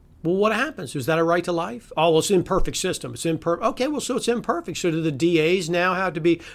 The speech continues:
rounded up who are in charge of all that and all the police officers? They all have to go sit in prison for the rest of their lives? No, nothing happens to them. The guy gets some kind of bullshit payout for having been wrongly convicted. What's the right? What does it mean you have a right to life?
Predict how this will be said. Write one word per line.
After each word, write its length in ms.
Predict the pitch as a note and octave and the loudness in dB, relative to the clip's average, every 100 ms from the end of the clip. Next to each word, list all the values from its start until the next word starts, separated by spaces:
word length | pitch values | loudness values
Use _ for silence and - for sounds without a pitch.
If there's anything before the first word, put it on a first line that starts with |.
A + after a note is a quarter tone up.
| - | -8
rounded 420 | C#3+ D#3 E3 E3 | 0 2 2 2
up 220 | D#3+ F#3+ | 0 0
who 140 | - F#3 | 0 0
are 80 | D#3 | 0
in 60 | |
charge 340 | C#3 D#3 D#3 F3 | 0 0 2 2
of 80 | E3+ | 2
all 160 | F3+ | 2
that 140 | G3 F#3+ | 2 0
and 100 | F#3 | 0
all 120 | D3 | -2
the 80 | D#3+ | -2
police 340 | E3 E3 - | -2 -2 -2
officers? 300 | F#3+ G3+ - | -4 -4 -4
They 100 | D3+ | 0
all 180 | D#3+ D#3+ | 0 0
have 100 | F#3 | -2
to 80 | D#3+ | -2
go 120 | E3+ | -2
sit 260 | E3 F#3+ F#3+ | -2 -4 -6
in 120 | D3 | -8
prison 400 | - E3 E3+ E3+ | -4 -2 -2 -2
for 80 | E3+ | 0
the 80 | |
rest 220 | E3 D#3+ D3+ | 0 0 -2
of 60 | |
their 140 | D3+ E3+ | 0 2
lives? 500 | F3 G3+ B3+ - - - - - - _ - | 2 0 -4 -14 -18 -20 -20 -20 -20 _ -2
No, 140 | G#4 | -2
nothing 260 | A3 C4+ B2 | 0 -2 -4
happens 340 | A#2+ A2+ B2 | -6 -10 -10
to 120 | - A#3 | -6 -6
them. 100 | E4+ _ - - - - | -8 _ -20 -20 -20 -12
The 80 | A#3+ | 0
guy 180 | A#3+ C4+ | 4 4
gets 200 | A#3+ A#3 | 2 2
some 180 | A#3 A3 | 0 0
kind 220 | G#3+ G#3+ | 0 0
of 100 | C#3 | 0
bullshit 520 | D#3+ F#3+ - F3+ F3+ | 0 0 0 -2 -2
payout 500 | D#3+ D#3+ E3+ A#1+ - - - - - | -2 0 0 -4 -10 -18 -20 -20 -16
for 140 | - D3+ | -4 -2
having 240 | D#3 D3+ | 0 0
been 140 | D3+ | 0
wrongly 320 | D3 D3+ D#3 D3+ | 0 0 -2 -4
convicted. 420 | D3+ C#3+ E3+ C3+ | -4 -4 -4 -2
What's 160 | G#3+ | -2
the 100 | A#3+ | -2
right? 340 | C4 E4 E4 - | -2 -2 -4 -4
What 140 | C3 | -2
does 140 | B3 C#4+ | 0 2
it 100 | D#4+ | 4
mean 280 | F#4+ A4 | 4 2
you 40 | B3+ | 0
have 60 | |
a 60 | D#3 | 0
right 260 | D3+ E3+ A3+ | 0 0 -2
to 100 | A#3+ | -6
life? 540 | C#4 D#4+ F3+ - - | -6 -8 -10 -12 -20